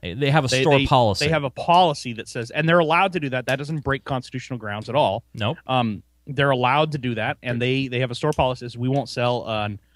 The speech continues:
Speaker 2: an M or an A only rated game to, to minors."
Speaker 1: Right.
Speaker 2: And it's totally within their rights to do it.
Speaker 1: That's
Speaker 2: and
Speaker 1: correct.
Speaker 2: it appears to have accomplished, um,
Speaker 1: Absolutely nothing.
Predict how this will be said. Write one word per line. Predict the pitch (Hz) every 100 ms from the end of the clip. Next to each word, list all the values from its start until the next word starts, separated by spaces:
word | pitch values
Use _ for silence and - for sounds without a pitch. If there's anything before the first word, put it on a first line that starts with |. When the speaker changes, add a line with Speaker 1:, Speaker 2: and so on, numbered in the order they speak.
| _ -
Speaker 2:
an | 117
M | - 139 139
or | 131 117 113
an | 101
A | 131 127
only | 127 127 113
rated | 113 113 107
game | 110 110
to, | 101 120 110 107 104
to | -
minors." | 107 117 120 98 131 - - _
Speaker 1:
Right. | 107 98 92 -
Speaker 2:
And | 120 120
it's | 123
totally | - 147 170
within | 165 165
their | 160
rights | 156 156 -
to |
do | 139 135
it. | 123
Speaker 1:
That's | 104
Speaker 2:
and | 120
Speaker 1:
correct. | 120 131 131
Speaker 2:
it | - _ _ _ -
appears | - - 160 180 156
to | 180
have | 160
accomplished, | - 156 156 160 160 - - - 135
um, | 135 131 127 127
Speaker 1:
Absolutely | 117 120 - 139 135
nothing. | 131 98 87